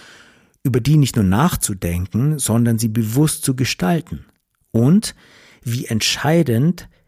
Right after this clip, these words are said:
jede, auch am Rande beteiligte Person am Gesamterlebnis mitwirkt. Also, soweit das im eigenen Einflussbereich liegt,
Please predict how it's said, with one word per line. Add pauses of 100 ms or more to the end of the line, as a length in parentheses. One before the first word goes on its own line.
jede,
auch
am
Rande
beteiligte
Person
am
Gesamterlebnis
mitwirkt. (480)
Also, (1040)
soweit
das
im (100)
eigenen
Einflussbereich
liegt,